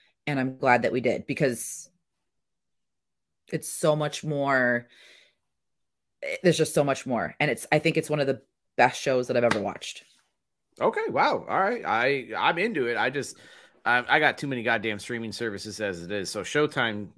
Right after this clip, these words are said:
Speaker 2: you put that free promo up, and I'll do it in a month.
Speaker 1: Better fucking do it. I'll give you my password if not,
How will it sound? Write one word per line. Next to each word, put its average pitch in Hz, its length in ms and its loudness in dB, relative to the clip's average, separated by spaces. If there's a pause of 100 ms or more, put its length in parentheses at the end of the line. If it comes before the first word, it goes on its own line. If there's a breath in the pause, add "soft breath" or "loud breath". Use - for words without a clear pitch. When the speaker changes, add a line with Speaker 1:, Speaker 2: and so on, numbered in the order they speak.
Speaker 2:
you 113 180 -14 (360)
put - 160 -6
that 120 140 -2
free 131 180 -6
promo 120 420 -2
up, 101 140 -6
and 101 80 -8
I'll 113 100 -4
do 113 200 -2
it 104 40 0
in - 60 -10
a 92 60 -8
month. 104 320 -8 (500 soft breath)
Speaker 1:
Better 139 140 -4
fucking 123 260 -4
do 123 120 0
it. 107 140 -4
I'll 156 120 4
give 214 160 10
you 226 80 6
my 185 100 10
password 139 540 4
if 127 120 0
not, 120 280 -2